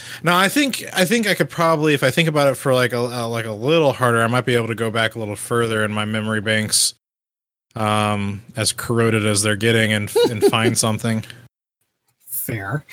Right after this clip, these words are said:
Speaker 2: What about you, Sp-,
Speaker 1: <laughs>
Speaker 2: while, while Hunter's thinking about it, what about you, Spaz? Did you think of what your first
Speaker 3: Yeah.
Speaker 2: pet might be?
Speaker 3: Yeah, there is one that I can think of right off the top of my head, and it was on the S N E S, released in nineteen ninety-six,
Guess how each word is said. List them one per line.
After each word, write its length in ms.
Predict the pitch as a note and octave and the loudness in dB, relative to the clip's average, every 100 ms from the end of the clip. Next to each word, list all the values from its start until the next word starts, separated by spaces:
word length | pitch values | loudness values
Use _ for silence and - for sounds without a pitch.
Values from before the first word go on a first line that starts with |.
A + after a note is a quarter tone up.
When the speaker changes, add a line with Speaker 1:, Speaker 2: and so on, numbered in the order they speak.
| - - _ - | -16 -18 _ 0
Speaker 2:
What 100 | F3 | 2
about 200 | E3+ F3 | 4 2
you, 180 | E3+ D#3 | 2 0
Sp-, 160 | - G3 | -2 -2
Speaker 1:
<laughs> 60 | |
Speaker 2:
while, 200 | D#3 C#3 - | -2 -4 -2
while 260 | F#3+ E3+ E3 | 0 2 2
Hunter's 340 | A3 A#3+ F3 | 0 0 0
thinking 240 | G#3+ G3 | 0 0
about 220 | F#3 D3 D3 | 0 2 2
it, 20 | |
what 100 | E3 | 2
about 220 | F3 D#3 | 2 2
you, 100 | D3+ | 2
Spaz? 380 | D3 C#3 B2 A2+ | 0 -2 -4 -4
Did 100 | A#2 | -4
you 80 | C3 | -2
think 280 | D3+ C#3+ | -2 0
of 280 | C#3+ C3+ A#2 | 2 0 0
what 200 | B2+ B2+ | -4 -4
your 180 | A#2+ B2+ | 0 0
first 320 | - C#3 C3+ | 0 0 2
Speaker 3:
Yeah. 300 | D3 A#3 A#3+ - - _ - | 0 0 -2 -10 -20 _ -2
Speaker 2:
pet 180 | D#3 | -2
might 160 | D3 D3+ | 0 -2
be? 80 | E3 | 0
Speaker 3:
Yeah, 100 | F#3+ | 0
there 220 | D#3 D3+ | 0 0
is 200 | A3+ F#3 | 0 0
one 200 | F3 E3+ | -2 -2
that 120 | D#3+ D3 | -2 -2
I 80 | |
can 200 | C#3 C3 | -4 -6
think 180 | B2 C#3 | -6 -6
of 160 | C3 A#2+ | -6 -4
right 140 | C#3+ | 0
off 120 | D#3 | 0
the 60 | D3 | -2
top 180 | C#3 C#3+ | -2 -2
of 60 | |
my 120 | C3+ A#2+ | -4 -4
head, 480 | F3 A3 A#2 G2+ - | 2 2 0 -8 -10
and 580 | D3 C3 B2 A#2+ A#2+ A#2 _ _ _ _ - | -4 -4 -2 -4 -4 -6 _ _ _ _ -4
it 80 | D#3+ | 0
was 120 | D#3 | 4
on 140 | F3 | 4
the 140 | E3 C#3+ | 2 -2
S 240 | D3 - | -4 -4
N 120 | G3+ | -4
E 100 | G#3+ | 0
S, 480 | C#3+ C#3 - - - _ _ _ | 0 0 0 -2 -6 _ _ _
released 360 | C#3 C#3+ E3 - | -2 0 2 2
in 100 | C3+ | 0
nineteen 320 | C#3 D#3+ E3 | 0 -2 -2
ninety-six, 760 | D3+ F3 - D#3+ - - - | -2 -2 -4 -6 -4 -4 -4